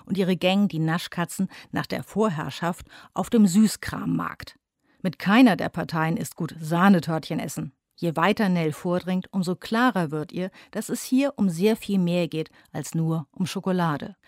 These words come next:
Geheimagentin Candy erinnert an die klassischen Hardboiled-Krimis und das Verbot der Süßigkeiten spielt auf die Alkoholprohibition in den U S A in den zwanziger Jahren an. Die Autorin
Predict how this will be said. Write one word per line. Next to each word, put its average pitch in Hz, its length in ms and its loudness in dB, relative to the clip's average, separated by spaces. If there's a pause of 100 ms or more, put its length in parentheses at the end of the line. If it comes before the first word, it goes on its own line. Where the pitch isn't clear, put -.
(440)
Geheimagentin 185 800 2
Candy 220 460 2 (140)
erinnert 254 480 6
an 226 80 6
die 220 80 2
klassischen 247 680 -2
Hardboiled-Krimis 190 1080 0 (340)
und 185 140 -4
das 170 160 0
Verbot 208 640 0
der 190 100 2
Süßigkeiten 202 840 -2 (200)
spielt - 420 -2
auf 269 120 -2
die - 180 -8
Alkoholprohibition 190 1200 0
in 165 120 -2
den 151 180 -2
U 151 100 -4
S 151 180 -6
A 175 320 -4
in 233 80 2
den 240 160 6
zwanziger 165 460 -4
Jahren 156 360 -4
an. 170 200 -8 (340)
Die - 100 -4
Autorin 190 540 2